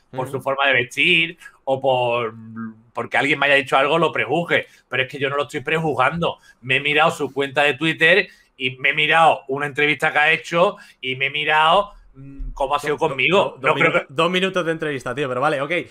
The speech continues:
Speaker 2: Si a ti te vale
Speaker 1: Eh.
Speaker 2: para ya hacerte un juicio de valor acerca de la persona, fantástico. Pa-, a mí no me
Speaker 1: Hombre.
Speaker 2: serviría. Porque, por ejemplo, yo he venido aquí totalmente en blanco sin conocer a Javi Oliveira, ¿sabes? O sea,
Speaker 1: Ujú.
Speaker 2: yo he visto cosas tuyas, he visto vídeos y tal, pero no vengo con la idea de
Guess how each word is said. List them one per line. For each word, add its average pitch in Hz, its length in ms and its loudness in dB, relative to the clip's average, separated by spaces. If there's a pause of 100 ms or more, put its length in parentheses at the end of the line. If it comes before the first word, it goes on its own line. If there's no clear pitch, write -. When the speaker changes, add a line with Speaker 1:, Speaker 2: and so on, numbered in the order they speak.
(100)
Speaker 2:
Si - 160 -8
a 156 80 -2
ti 175 80 -12
te 196 100 -4
vale 196 200 0
Speaker 1:
Eh. 107 60 -2
Speaker 2:
para 139 180 -6
ya 151 140 -4
hacerte - 260 -8
un 165 80 -10
juicio 180 200 -6
de 165 40 -2
valor 165 180 0
acerca 160 240 -8
de 156 60 -4
la 156 60 -8
persona, 170 260 -14
fantástico. 147 580 -12
Pa-, 120 140 -8
a - 100 -8
mí 156 100 -6
no 190 80 -4
me - 60 0
Speaker 1:
Hombre. - 160 4
Speaker 2:
serviría. 127 400 -4 (220)
Porque, 147 240 -6
por 139 120 -6
ejemplo, 165 300 -8
yo 139 120 -6
he - 20 -6
venido 175 240 -6
aquí 170 160 -14
totalmente 190 480 -10
en 117 80 -12
blanco 123 260 -10
sin 117 140 -16
conocer 120 320 -12
a 113 40 -8
Javi 113 220 -10
Oliveira, 113 480 -8
¿sabes? 170 300 -4
O - 220 -20
sea, 139 220 0
Speaker 1:
Ujú. 127 200 -10
Speaker 2:
yo 160 100 0
he - 20 2
visto 160 280 -4
cosas 175 280 -8
tuyas, 190 200 -6
he - 20 -6
visto 135 220 -10
vídeos 175 240 -10
y 180 60 -18
tal, 220 200 -6 (180)
pero 151 200 -2
no 165 180 -6
vengo 180 240 -6
con 185 140 -4
la 165 80 -4
idea 156 340 -4
de 135 460 -4